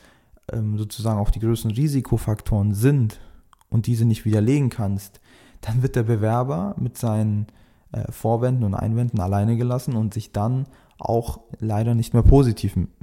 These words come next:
melden in der Regel, weil, ähm, für ihn einfach zu, zu viele Fragen offen sind. Ja, in der Regel ist er dann so überwält-, also so, mm, mit Informationen voll, dass er sagt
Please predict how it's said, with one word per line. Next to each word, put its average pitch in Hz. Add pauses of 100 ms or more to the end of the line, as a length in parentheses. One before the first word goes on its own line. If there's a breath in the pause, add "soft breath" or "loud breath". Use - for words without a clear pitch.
(140)
melden 107
in 101
der 101
Regel, 104
weil, 104 (380 loud breath)
ähm, 107
für -
ihn 101
einfach -
zu, -
zu -
viele 117
Fragen 117
offen 160
sind. 101 (180)
Ja, 113
in 131
der 117
Regel 113
ist -
er 117
dann 110
so 113
überwält-, 117
also 104
so, 127 (480 loud breath)
mm, 113 (560)
mit 117
Informationen 113
voll, 127
dass 117
er 110
sagt 110